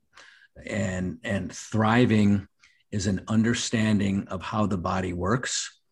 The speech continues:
and, uh, your, your brain and heart, for example, the importance of controlling your, your heart rate, your, uh, your resting heart rate, your,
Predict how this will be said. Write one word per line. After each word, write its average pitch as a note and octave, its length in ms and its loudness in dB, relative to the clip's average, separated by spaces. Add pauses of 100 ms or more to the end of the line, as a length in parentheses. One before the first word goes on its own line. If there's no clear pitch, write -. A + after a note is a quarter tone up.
(380)
and, G2+ 560 -2 (240)
uh, F#2+ 420 -4
your, G#2+ 240 6
your G#2+ 180 4
brain G#2 420 6
and G2+ 120 4
heart, G#2+ 280 0
for B2 160 -2
example, A#2+ 680 0 (240)
the G2 80 0
importance G2 500 0
of G2 140 0
controlling G2 680 2
your, F#2 680 -2
your F2+ 220 -2
heart G2+ 260 -2
rate, G2+ 420 0
your, F2+ 540 -4
uh, F2+ 340 -8
your F#2 120 -6
resting G2 320 -2
heart G2 260 -2
rate, G2 300 -2
your, F#2 320 -6